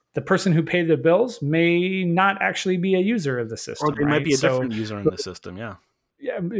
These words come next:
Speaker 1: two different things is testing and, and demonstration, so.
Speaker 2: Exactly, yeah, and that's, and that's, that is a tough thing that, like,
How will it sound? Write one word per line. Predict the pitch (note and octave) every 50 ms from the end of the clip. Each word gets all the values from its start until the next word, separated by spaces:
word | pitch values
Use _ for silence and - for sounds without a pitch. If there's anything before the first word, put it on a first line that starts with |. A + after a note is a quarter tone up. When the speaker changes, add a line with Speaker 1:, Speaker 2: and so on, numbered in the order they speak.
| E3 D#3+ - - _
Speaker 1:
two | - - G#3+ G#3
different | G3 G3 G3 D#3+ - F3+ E3 D#3
things | - D#3+ D3 C#3 C3 B2 A#2
is | A#2+ A#2+ A#2
testing | - - D3 C3+ C3+ - - C#3+ C#3 C3+ C#3+
and, | B2+ B2+ B2 B2 B2 B2 B2 A#2 B2+
and | - G#3 E3 C3 B2 A#2+
demonstration, | A#2+ A#2 A#2+ A#2 A2+ - - A#2 A2 - - - - - G#2+ A#2+
so. | C#3
Speaker 2:
Exactly, | C3 A#2+ C3 A#2 A2+ A2 - G#2 G#2+
yeah, | A2+ A2+
and | A#2 C3 C#3+
that's, | D#3 D3+ - - -
and | C#3+ C3+ C3+ C3+
that's, | C#3+ D#3 - - -
that | - - C#3 E3
is | F#3+ F3+ F3
a | D#3
tough | - - - C#3+ C#3 -
thing | - C#3+ C3+ C3+ C3 C3 B2+ B2 B2
that, | B2 A#2
like, | - A2+ -